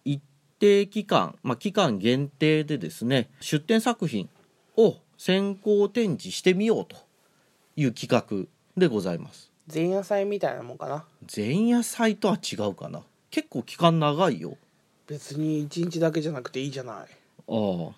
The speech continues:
Speaker 1: 全然野菜とか全然前夜祭とかならない。
Speaker 2: 別に一日だけじゃなくていいじゃない。<laughs> 大事なことなので。
Speaker 1: <laughs> まあまあまあ、あの、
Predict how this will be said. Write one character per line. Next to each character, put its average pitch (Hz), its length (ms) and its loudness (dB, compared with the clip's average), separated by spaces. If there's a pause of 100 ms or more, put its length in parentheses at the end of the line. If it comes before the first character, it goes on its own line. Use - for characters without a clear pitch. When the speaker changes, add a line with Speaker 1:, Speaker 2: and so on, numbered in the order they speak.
(120)
Speaker 1:
全 131 340 0
然 143 280 0
野 131 100 -2
菜 123 220 -2
と 120 100 -8
か 87 120 -10
全 113 280 -4
然 107 280 -2
前 104 180 -2
夜 104 100 -4
祭 95 200 -8
と 87 100 -14
か 95 80 -12
な 92 140 -8
ら 90 100 -10
な 85 100 -14
い。 - 40 -20 (580)
Speaker 2:
別 160 240 -4
に 175 160 2
一 180 180 -2
日 185 160 -2
だ 180 140 4
け 175 100 0
じ 175 60 -2
ゃ - 20 -6
な 147 120 -4
く - 80 -14
て 147 100 -4
い 160 80 2
い 156 60 -2
じ 151 80 0
ゃ 139 40 2
な 123 220 0
い。 - 40 -12 (360)
<laughs> - 440 0
大 165 240 2
事 156 140 -8
な 165 100 -2
こ 143 180 -2
と 147 80 -8
な 135 180 0
の 127 120 0
で。 131 100 0 (540)
Speaker 1:
<laughs> - 600 -12
ま 185 120 8
あ 151 60 8
ま 117 120 4
あ 104 60 2
ま 92 320 -6
あ、 135 240 2
あ 175 80 10
の、 123 340 0